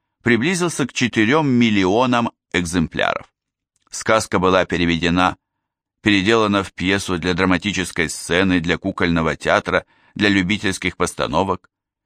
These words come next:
Кинематограф осваивал сказку на всех этапах своего развития. Сначала появились три одночасные короткометражки, тысяча девятьсот десятый год, затем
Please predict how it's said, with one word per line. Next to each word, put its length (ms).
Кинематограф 760
осваивал 560
сказку 460
на 140
всех 320
этапах 480
своего 380
развития. 640
Сначала 480
появились 720
три 420
одночасные 880
короткометражки, 1120
тысяча 380
девятьсот 560
десятый 600
год, 360
затем 600